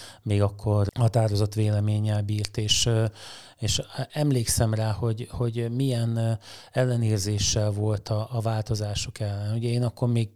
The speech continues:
tök fiatal voltam, és úgy éreztem, hogy valami más jön, egy sokkal d-, jobb dolog jön. És ha visszagondolok arra, hogy mennyi minden hülyeséget beszoptam, már elnézést a kifejezésért,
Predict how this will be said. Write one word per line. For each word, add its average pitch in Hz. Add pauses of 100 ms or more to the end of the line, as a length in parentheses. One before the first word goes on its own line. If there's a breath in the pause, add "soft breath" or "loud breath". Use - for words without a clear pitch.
tök -
fiatal 110
voltam, 110
és 107
úgy 110
éreztem, 107
hogy 110
valami 110
más 107
jön, 110
egy 107
sokkal 113
d-, 107
jobb 113
dolog 117
jön. 120 (420 loud breath)
És -
ha 117 (100)
visszagondolok 117
arra, 123
hogy 110
mennyi 143
minden 113
hülyeséget 110
beszoptam, 113
már 113
elnézést 113
a 120
kifejezésért, 117